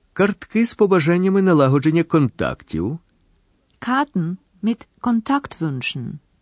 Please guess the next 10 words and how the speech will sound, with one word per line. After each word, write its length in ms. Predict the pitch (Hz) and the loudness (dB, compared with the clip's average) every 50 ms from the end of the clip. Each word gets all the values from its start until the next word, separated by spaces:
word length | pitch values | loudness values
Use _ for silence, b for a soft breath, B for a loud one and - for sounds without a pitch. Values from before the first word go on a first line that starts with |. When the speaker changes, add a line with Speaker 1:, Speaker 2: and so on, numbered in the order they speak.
| _ _ | _ _
Speaker 1:
Треба 300 | - 120 131 127 139 135 | 0 0 2 4 2 2
здавати 500 | 110 101 107 123 107 110 139 170 - 233 | 2 2 2 2 2 2 0 0 -2 -4
керівництву 800 | - - 165 143 131 120 110 110 135 175 - - - - 185 185 | -2 0 2 2 4 2 2 2 0 0 -2 -6 -6 -6 -6 -4
конференції. 1040 | - - 151 160 156 - 170 151 110 - - - - - 65 - 110 113 107 101 - _ _ - | -2 0 0 0 0 0 0 0 0 0 -4 -6 -10 -12 -14 -12 -12 -14 -16 -16 -18 _ _ -4
Speaker 2:
Konferenzleitung. 1300 | - 220 214 208 - 220 202 220 247 294 294 - - 185 170 147 135 135 135 - 131 127 127 131 - _ _ _ _ _ _ _ _ _ _ _ _ _ _ _ _ _ _ | -2 -2 -2 -2 -2 -4 -4 -4 -4 -4 -6 -6 -6 -4 -4 -4 -4 -6 -8 -10 -10 -10 -12 -12 -16 _ _ _ _ _ _ _ _ _ _ _ _ _ _ _ _ _ _
Speaker 1:
Доповідь 600 | - 104 147 202 202 - 196 185 185 180 156 - - | -2 0 2 2 2 2 0 0 0 -2 -4 -6 -2
про 280 | - 147 156 160 156 - | 0 2 2 2 2 0
екологічно 680 | 160 160 - 156 147 143 135 151 135 - - 147 139 | -2 2 2 4 4 4 2 0 -2 -2 0 0 0
прийнятні 640 | 135 - 139 135 131 127 123 120 117 110 - - 120 | 2 2 2 4 4 4 4 4 2 2 0 -2 -2
концепції 920 | 113 - 113 117 110 - - 113 98 95 - - - 104 101 101 98 95 | 0 0 0 0 0 0 0 -2 -2 -2 -6 -4 -2 0 2 2 0 0